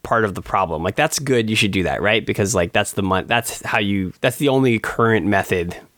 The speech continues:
that, you know, where you can, like, give money for the show. Uh, so, like, I, you know, piracy,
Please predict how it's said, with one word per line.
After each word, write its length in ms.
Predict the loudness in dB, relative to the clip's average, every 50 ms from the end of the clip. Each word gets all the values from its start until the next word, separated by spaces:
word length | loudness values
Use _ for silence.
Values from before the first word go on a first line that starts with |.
| _ _ _
that, 200 | 0 0 0 0
you 100 | -2 -2
know, 120 | 0 0 0
where 100 | 0 0
you 120 | 0 0
can, 140 | 0 0 0
like, 240 | 0 0 0 -2 _
give 240 | 0 0 0 2
money 280 | 0 0 0 0 -2 -4
for 120 | -4 -4
the 120 | -4 -4 -4
show. 320 | -2 -2 -2 -4 -4 -8 -12 -18 -20 -20 -20 -20 -20 -20 -12 _ 0
Uh, 260 | 2 2 2 2 0
so, 180 | -2 -2 0
like, 140 | 0 2 2 0
I, 180 | -2 -2 -2 -2
you 80 | 0
know, 180 | 0 0 0 -2
piracy, 640 | -2 -2 0 2 2 0 0 0 -2 -2 -2 -4